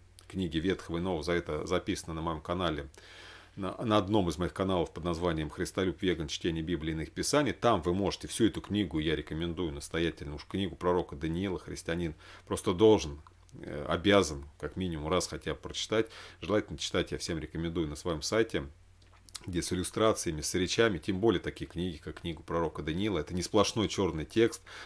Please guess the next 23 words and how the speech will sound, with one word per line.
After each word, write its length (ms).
там 160
много 260
диалогов, 720
а, 1200
изображений, 1080
символов, 720
видений, 560
да, 360
их 440
желательно 420
читать 300
не 80
в 40
черно-белом 560
варианте, 380
тогда 320
вряд 300
ли 80
много 360
вы 80
чего 140
поймете. 520
Вот. 220